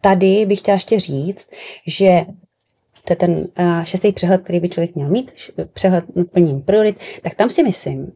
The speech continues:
ještě jsem to nezmínila, ale myslím si, že by tým lídr měl i zkontrolovat, jak ty nejdůležitější věci byly provedeny,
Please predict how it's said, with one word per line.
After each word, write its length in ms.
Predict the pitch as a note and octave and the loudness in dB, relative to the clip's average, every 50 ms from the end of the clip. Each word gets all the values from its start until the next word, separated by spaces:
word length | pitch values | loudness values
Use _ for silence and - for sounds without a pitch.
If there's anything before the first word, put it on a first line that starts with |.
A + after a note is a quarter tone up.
| _ - | _ -14
ještě 200 | - F3 - - | -14 -12 -10 -8
jsem 140 | G3 A3+ A3+ | -4 -2 -2
to 60 | A#3+ | 0
nezmínila, 440 | A#3 G#3 G3 F#3+ F#3+ F#3+ F#3+ F#3+ F#3+ | 2 0 2 2 2 2 4 4 4
ale 80 | F#3 F#3 | 4 4
myslím 300 | F#3+ A3+ - - B3 A#3 | 2 2 0 -4 -4 -4
si, 260 | - - F#3 F3+ F#3 | -4 -4 -4 -2 -2
že 360 | F#3+ F#3+ F#3 F#3 F#3 G3 - - - | 0 2 2 2 2 0 -4 -6 -10
by 380 | E3 D#3+ - F#3 F3 F3 G3+ A3+ - - - - - - - _ _ | -8 -2 0 2 2 2 0 -2 -6 -14 -20 -20 -20 -20 -20 _ _
tým 220 | - F3+ F#3 F#3+ | -2 2 2 2
lídr 280 | G3+ G#3+ G#3+ A3 G#3+ A3 | 2 0 -2 -4 -4 -2
měl 540 | G#3 G3 F#3+ F#3+ F#3+ G3 G3 G3 G#3 A3+ A#3 - - | 0 2 4 4 4 4 4 2 2 -2 -6 -6 -4
i 80 | A3 A3 | -4 -4
zkontrolovat, 1040 | - - - - - B2+ B2+ - D3 C#3+ C3+ C3+ C#3 C3+ C3 C3 B2+ B2 C#3 F#3 - _ _ _ _ _ _ _ _ _ _ _ _ - D#3 D#3+ D#3+ | -4 -6 -8 -8 -8 -8 -6 -4 -4 -2 0 0 0 -2 -4 -6 -10 -10 -10 -12 -14 _ _ _ _ _ _ _ _ _ _ _ _ -8 -8 -6 0
jak 460 | E3+ F#3 E3+ F3 G#3 A#3+ A#3+ - - - _ _ _ _ _ _ _ _ _ _ | 2 4 4 4 2 -2 -4 -6 -18 -20 _ _ _ _ _ _ _ _ _ _
ty 280 | - G3+ F#3 D#3+ D#3+ - _ _ _ _ _ _ _ _ _ _ _ - | 2 2 2 2 -2 -8 _ _ _ _ _ _ _ _ _ _ _ -8
nejdůležitější 1120 | E3 D#3+ E3 E3+ F3 F3 F#3+ G3+ G3+ A3+ A3 A3 A3+ G#3+ - - A#3 A3+ A3 - - F3+ | -4 -2 2 4 6 6 6 4 2 2 2 2 2 0 -2 -6 -6 -6 -4 -4 -4 0
věci 320 | D#3+ D#3+ D#3+ - - F#3 | 0 0 0 0 -4 -2
byly 200 | F3+ F3 F3 F3 | 0 2 0 0
provedeny, 680 | F3 - D#3+ D3 C#3 D3 D3 C#3+ D3 C3+ C3+ C#3+ C#3+ - | 0 -2 -4 -4 -2 -2 -2 -2 -2 -4 -4 -4 -8 -10